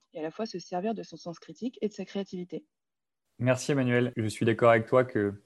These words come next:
Speaker 2: y a toujours un équilibre à trouver entre l'intelligence numérique, numéraire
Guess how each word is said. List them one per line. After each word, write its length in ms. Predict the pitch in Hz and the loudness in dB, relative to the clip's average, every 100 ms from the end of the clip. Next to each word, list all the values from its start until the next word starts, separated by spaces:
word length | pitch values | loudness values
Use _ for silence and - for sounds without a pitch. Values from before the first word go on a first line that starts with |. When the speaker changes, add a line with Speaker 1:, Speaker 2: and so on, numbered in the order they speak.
| - | -2
Speaker 2:
y 40 | |
a 80 | 104 | -2
toujours 540 | 98 117 127 131 117 - | 0 2 4 4 2 -2
un 460 | 107 104 98 98 | -2 0 0 0
équilibre 420 | 113 117 127 127 110 | 0 2 4 6 6
à 60 | |
trouver 320 | 107 113 113 | 4 4 6
entre 300 | 123 113 - | 4 4 2
l'intelligence 680 | 101 98 107 104 104 110 - | 4 2 2 0 0 -4 -6
numérique, 540 | 104 117 123 117 123 117 | -2 2 4 4 2 2
numéraire 560 | 117 117 113 120 113 | 2 4 4 2 -2